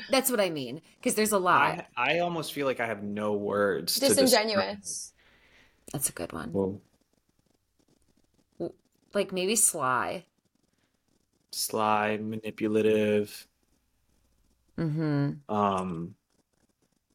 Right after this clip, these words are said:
Speaker 1: You can go with
Speaker 2: I,
Speaker 1: no words if you can't pick anything.
Speaker 2: I, I would say no words
Speaker 1: Yeah,
Speaker 2: at
Speaker 1: like,
Speaker 2: all.
Speaker 1: speechless.
Speaker 2: I,
Speaker 1: Like, spe-, like, they
Speaker 2: yeah.
Speaker 1: leave you
Speaker 3: Yeah.
Speaker 1: speechless. That's
Speaker 2: Speechless.
Speaker 1: valid. That's
Speaker 2: And
Speaker 1: good.
Speaker 2: in the most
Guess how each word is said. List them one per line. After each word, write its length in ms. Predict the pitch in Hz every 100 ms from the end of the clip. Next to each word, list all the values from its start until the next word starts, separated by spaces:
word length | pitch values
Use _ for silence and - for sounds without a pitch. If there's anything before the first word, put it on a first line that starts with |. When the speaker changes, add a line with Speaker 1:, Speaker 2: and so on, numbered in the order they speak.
| _ - - _ _ _ _
Speaker 1:
You 140 | - 262
can 160 | 403
go 180 | 226 190
with 100 | 190
Speaker 2:
I, 20 |
Speaker 1:
no 180 | 202 156
words 340 | 143 139 127 160
if 120 | 143
you 80 | 151
can't 280 | - 147 -
pick 180 | 139
anything. 320 | 131 127 135 101
Speaker 2:
I, 140 | 117 110
I 160 | 110 117
would 120 | 113
say 160 | 120 107
no 200 | 107 101
words 280 | 101 101
Speaker 1:
Yeah, 80 | 214
Speaker 2:
at 80 | 196
Speaker 1:
like, 80 | 233
Speaker 2:
all. 60 | -
Speaker 1:
speechless. 580 | - 233 214 - -
Speaker 2:
I, 60 | 220
Speaker 1:
Like, 100 | 202
spe-, 280 | - - 165
like, 180 | - -
they 60 | 180
Speaker 2:
yeah. 40 |
Speaker 1:
leave 180 | 170 160
you 100 | 160 -
Speaker 3:
Yeah. 140 | 214 208
Speaker 1:
speechless. 500 | 202 101 156 - -
That's 200 | 110 107
Speaker 2:
Speechless. 260 | - - - -
Speaker 1:
valid. 140 | 175 _ _ _
That's 160 | - -
Speaker 2:
And 120 | 120
Speaker 1:
good. 80 | 113
Speaker 2:
in 60 |
the 80 | 107
most 340 | 107 107 104